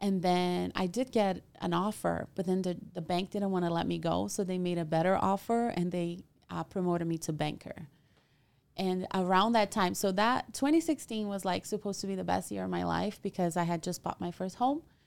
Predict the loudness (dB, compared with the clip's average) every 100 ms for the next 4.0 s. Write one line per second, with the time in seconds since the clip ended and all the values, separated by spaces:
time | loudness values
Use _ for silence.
0 | _ _ _ _ -2 2 2 2 0 -2
1 | -2 2 4 4 2 0 -8 -2 -2 0
2 | 0 0 0 -2 -2 0 -2 -4 -6 -2
3 | -2 0 0 -2 -4 -2 0 0 0